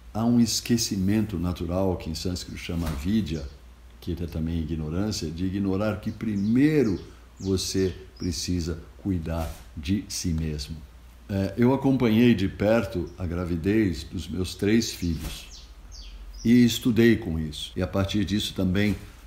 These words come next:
passei a dar aula de yoga para gestantes, o que eu acho um tema e um trabalho maravilhoso que muito me inspirou. E uma das coisas práticas e óbvias que eu aprendi é que o oxigênio, né, que alimenta o neném,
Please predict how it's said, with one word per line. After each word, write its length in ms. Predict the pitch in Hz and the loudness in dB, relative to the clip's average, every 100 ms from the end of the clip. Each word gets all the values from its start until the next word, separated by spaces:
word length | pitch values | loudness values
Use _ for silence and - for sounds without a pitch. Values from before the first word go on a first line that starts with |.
| - | -8
passei 340 | 92 90 98 95 | -6 -2 -2 0
a 60 | |
dar 140 | 87 87 | 0 0
aula 280 | 90 90 | 2 0
de 160 | 82 85 | -2 -2
yoga 240 | 90 90 | 0 -2
para 160 | 82 90 | -2 -2
gestantes, 720 | 82 80 - 95 95 90 80 | -2 -4 -2 0 0 -2 -6
o 60 | 85 | -6
que 100 | 82 | -4
eu 100 | 85 | -2
acho 280 | 87 - - | -2 -4 -8
um 120 | 98 82 - | -6 -6 -2
tema 420 | 104 101 92 80 - - - - | 0 2 0 -2 -8 -18 -20 -8
e 60 | 92 | -4
um 100 | 87 | -4
trabalho 600 | 85 82 80 90 87 85 110 | -2 -4 -2 0 -2 -4 -4
maravilhoso 840 | 87 87 90 90 87 92 87 76 | -2 0 0 0 0 0 -2 -4
que 140 | - | -6
muito 340 | 85 92 90 92 | -2 -2 -4 -4
me 140 | 85 | -4
inspirou. 560 | 85 82 - 82 78 76 127 | -4 -6 -6 -6 -6 -8 -6
E 80 | |
uma 160 | 170 156 | -4 -2
das 200 | 123 110 | 0 0
coisas 500 | 120 107 92 - - - - | 0 2 0 -4 -8 -16 -4
práticas 640 | 107 135 139 - 92 78 | 2 2 2 -2 -4 -2
e 80 | 90 | -2
óbvias 480 | 95 127 98 82 80 | 0 0 -2 -4 -6
que 100 | 90 | -8
eu 60 | |
aprendi 540 | 80 82 78 80 135 120 - - - - - - | -6 -6 -4 0 0 -2 -10 -20 -20 -20 -12 -10
é 60 | |
que 420 | - - 110 101 - | -6 0 0 0 -4
o 200 | - 101 | -2 2
oxigênio, 880 | 123 135 - 120 85 104 131 120 85 - | 2 0 -2 0 2 2 2 2 0 -2
né, 160 | 98 95 | -4 -2
que 160 | 98 | -2
alimenta 880 | 101 95 95 92 107 120 113 82 73 - 101 | 0 2 2 4 4 4 4 -2 -4 -6 -4
o 260 | 90 87 | 0 0
neném, 640 | 85 85 82 90 120 107 | 0 2 2 4 4 4